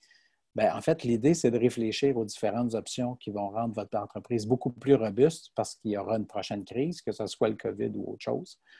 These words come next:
Donc, euh, l'idée, c'est de voir de quelle façon est-ce que je peux rendre mon entreprise beaucoup plus robuste en ayant, euh, une pensée qui est exponentielle.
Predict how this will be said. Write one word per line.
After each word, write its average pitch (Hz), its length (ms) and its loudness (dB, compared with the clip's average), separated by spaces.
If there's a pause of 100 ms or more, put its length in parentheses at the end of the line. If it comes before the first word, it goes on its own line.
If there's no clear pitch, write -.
(500)
Donc, 101 300 -6
euh, 104 140 0
l'idée, 113 340 2
c'est 123 180 -2
de 107 100 -2
voir 113 260 4
de 110 80 -6
quelle 180 240 2
façon 143 380 2
est-ce - 120 -6
que 120 100 -2
je - 120 -8
peux 110 100 -2
rendre 131 200 0
mon 107 120 0
entreprise 107 560 -4
beaucoup 160 360 4
plus 143 160 2
robuste 117 560 0 (180)
en 123 320 2 (500)
ayant, 127 400 4 (200)
euh, 107 540 -6 (180)
une 123 180 4
pensée 123 480 6
qui 113 400 -2
est 127 160 -4
exponentielle. - 640 -4